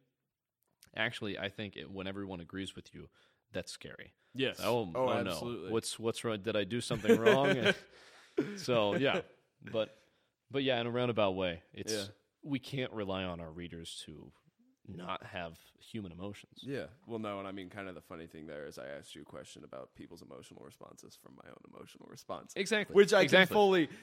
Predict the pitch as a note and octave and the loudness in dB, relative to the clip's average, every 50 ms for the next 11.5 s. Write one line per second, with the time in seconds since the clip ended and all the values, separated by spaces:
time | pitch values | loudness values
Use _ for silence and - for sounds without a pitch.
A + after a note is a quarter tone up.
0 | - - - D#3+ F#3 F#3 F#3 A3+ C4+ F#3 F#3+ - F#3+ E3+ F#3+ F#3 E3+ E3 D#3+ C#3+ | -8 0 2 4 6 6 6 6 6 6 4 4 4 4 4 4 6 6 4 4
1 | B2 B2 D#3 G3 G#3 D3+ - C3+ B2 A2+ - - F3 G#3 G3+ F3+ C#3 A#2+ G#2+ G2 | 4 4 4 2 2 2 0 -4 -6 -8 -6 -4 0 0 2 2 2 2 4 4
2 | E3+ G#3 - - - - _ _ - - D3 D#3 C#3 C3 C3+ B2+ C3+ C3 B2 - | 4 4 4 0 -8 -18 _ _ -2 2 4 4 4 4 2 2 0 0 0 0
3 | C3 C3+ A#2+ A2+ G#2 - - - A2+ A#2 A2 C#3 - G#2+ G#2 G2 F2 E2 - A2+ | 0 0 0 0 0 -4 -6 -6 -4 -2 -2 -2 -4 -6 -8 -10 -8 -4 -2 0
4 | B2+ B2 A2 - - G2+ - - - - G#2+ G2+ F#2 - - - _ _ _ _ | 0 0 -2 -4 -8 -10 -10 -10 -8 -6 -6 -8 -8 -10 -14 -18 _ _ _ _
5 | _ _ _ _ - B2+ C3 A#2+ G#2 - B2 B2 - E3 D3+ C#3 C#3 B2+ B2 A#2+ | _ _ _ _ -6 -6 -6 -6 -8 -14 -14 -8 -6 -6 -6 -4 -6 -8 -8 -8
6 | A#2 - G2+ F#2 F#2 A2 B2 C3 A#2+ A#2 F#2 - F#2 G2+ A2 G#2 G#2 G2 G2+ G2 | -8 -10 -12 -10 -10 -8 -8 -8 -8 -12 -16 -20 -18 -16 -14 -14 -12 -12 -14 -16
7 | F2 F#2+ F#2+ - - G2+ F#2+ F#2 F2+ F#2 G2 F#2+ F2+ - - G2 G#2+ B2 B2 A2+ | -16 -20 -20 -20 -20 -20 -20 -20 -20 -20 -20 -20 -20 -20 -20 -20 -18 -18 -18 -18
8 | G#2 F#2+ G2 G2 G2+ G#2 G#2 G#2 G2+ G2+ F#2+ F2+ - - _ _ _ _ _ _ | -18 -18 -16 -12 -10 -8 -6 -6 -6 -8 -8 -10 -14 -18 _ _ _ _ _ _
9 | _ _ _ _ _ _ - B2+ C#3 B2+ - - C3+ C3+ C3 B2 B2+ B2+ B2+ B2+ | _ _ _ _ _ _ -2 -2 -2 -2 -2 -2 0 0 0 0 0 0 0 -2
10 | A#2+ A2 A2+ A2 A#2 A2+ A#2 A#2 G#2+ - A2+ G#2 G#2+ G2 D#2+ - - - - A2+ | -2 -4 -6 -6 -6 -6 -8 -10 -10 -10 -8 -8 -8 -10 -12 -14 -18 -16 -12 -10
11 | A2 G#2 G2+ F#2 - - A#2 A#2 A#2 A2 | -8 -8 -10 -10 -10 -8 -8 -6 -6 -6